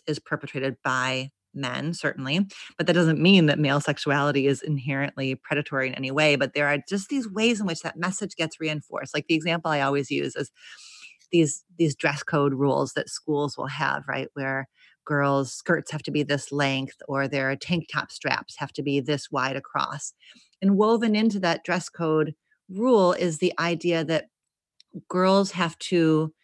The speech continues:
hide their bodies because of the danger of male gaze. And that is a way of sending boys a message that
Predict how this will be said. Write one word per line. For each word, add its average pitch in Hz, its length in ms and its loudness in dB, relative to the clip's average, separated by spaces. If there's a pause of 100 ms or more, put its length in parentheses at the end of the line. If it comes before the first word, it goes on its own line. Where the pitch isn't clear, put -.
(320)
hide 185 300 2
their 175 120 2
bodies 156 440 2
because 190 680 2
of 151 200 -2
the 156 100 2
danger 139 920 -2
of 147 180 0
male 143 320 -2
gaze. - 540 -4 (460)
And 170 260 2
that 160 260 0 (360)
is 165 220 -4
a 170 100 0
way 165 240 2
of 165 120 0
sending 160 600 -2
boys 156 380 0
a 160 60 -6
message 208 460 -2
that 160 200 -2